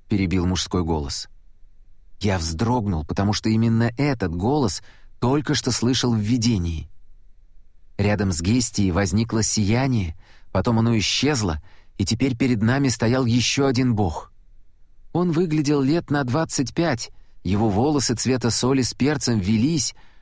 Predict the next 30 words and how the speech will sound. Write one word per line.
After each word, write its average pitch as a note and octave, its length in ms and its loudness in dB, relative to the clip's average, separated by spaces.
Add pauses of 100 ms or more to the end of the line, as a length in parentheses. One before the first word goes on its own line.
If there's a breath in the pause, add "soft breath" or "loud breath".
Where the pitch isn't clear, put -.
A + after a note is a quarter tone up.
а F2 100 -2
в E2+ 60 -6
тонких C#3 420 0
чертах B2 440 -2
лица A2+ 360 0
проглядывало A#2+ 680 0
что-то B2+ 280 -2
эльфийское. B2 760 0 (720)
Одет F#2 440 0
он A2 160 2
был G2+ 240 0 (340 soft breath)
в - 80 -14
форму B2 460 2
военного A2+ 520 2
летчика, A#2+ 640 0 (420 soft breath)
по F#2+ 100 2
обеим A#2+ 300 2
сторонам A#2 460 0
его A#2+ 200 2
летного A#2+ 500 2
шлема A#2+ 580 0 (100)
и A2 80 0
на A2+ 140 2
черных C3 460 0
кожаных B2 360 0
сапогах — A2 600 -2 (440 soft breath)
трепетали C3 580 0
крошечные C3+ 720 0
птичьи C3 380 -2
крылья. F2 520 -2